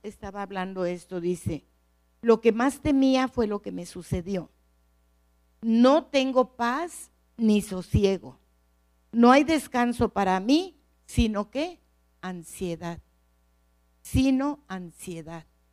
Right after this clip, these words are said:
Tú te puedes dar cuenta a veces de personas que andan inquietos. Pon atención, puede ser un hijo tuyo, puede ser alguien, que anden inquietos, que anden con zozobras, que andan,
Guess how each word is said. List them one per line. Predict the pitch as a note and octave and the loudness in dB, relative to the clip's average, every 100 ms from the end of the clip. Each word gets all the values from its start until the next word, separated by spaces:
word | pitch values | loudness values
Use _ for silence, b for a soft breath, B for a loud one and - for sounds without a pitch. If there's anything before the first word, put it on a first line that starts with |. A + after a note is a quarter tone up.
| _ _ _ _ _ _ _ _ _ _ _ _ _ _ _ - | _ _ _ _ _ _ _ _ _ _ _ _ _ _ _ -4
Tú | D#4 F#4 | 0 0
te | - C4+ | -4 -6
puedes | D4 D4+ C4 | -4 -4 -4
dar | D4 C#4+ | -4 -4
cuenta | B3+ B3+ B3+ C4+ B3+ | -2 -2 -2 -4 -4
a | |
veces | A3+ A3+ B3+ A#3 | -2 -4 -6 -12
de | G3+ G3+ F#3+ F#3 | -4 -4 -4 -8
personas | G3 F#3+ A3+ A3 A3+ A#3+ B3 | -14 -14 -14 -12 -10 -10 -10
que | - G#3+ | -10 -10
andan | G#3 A3+ A#3 | -8 -6 -8
inquietos. | G#3+ G3+ A3 G#3 G3 G#3 G#3 _ _ _ _ _ _ _ _ _ _ _ - | -8 -14 -8 -8 -8 -16 -20 _ _ _ _ _ _ _ _ _ _ _ -12
Pon | B3 D4+ | -6 -6
atención, | D#4 C4 A#3+ - C4+ D4 D#4 | -6 -8 -10 -12 -14 -12 -14
puede | C4+ C#4 D4 | -10 -8 -8
ser | D4+ D#4+ D#4 | -6 -6 -6
un | D#4 | -8
hijo | D#4 D4+ | -10 -12
tuyo, | - C4+ C#4+ A#3+ B3+ - _ _ _ _ _ | -16 -18 -16 -10 -10 -10 _ _ _ _ _
puede | C4+ C#4+ D#4 | -6 -6 -6
ser | E4 D#4+ D4 | -4 -2 0
alguien, | C#4+ D4 B3 F#3+ D3+ _ _ _ _ - | -2 -4 -6 -8 -10 _ _ _ _ -6
que | |
anden | C4 D#4 D4 | -4 -4 -4
inquietos, | C4+ - B3+ B3+ C4+ C#4+ C#4 - | -6 -6 -2 -2 -2 -8 -10 -6
que | |
anden | C4 C4 C#4 | -6 -6 -6
con | B3+ A3+ | -6 -6
zozobras, | G#3+ G3+ A3+ A3 A#3 A#3+ A#3+ | -10 -10 -8 -6 -6 -8 -8
que | |
andan, | A3+ B3 B3 | -10 -8 -12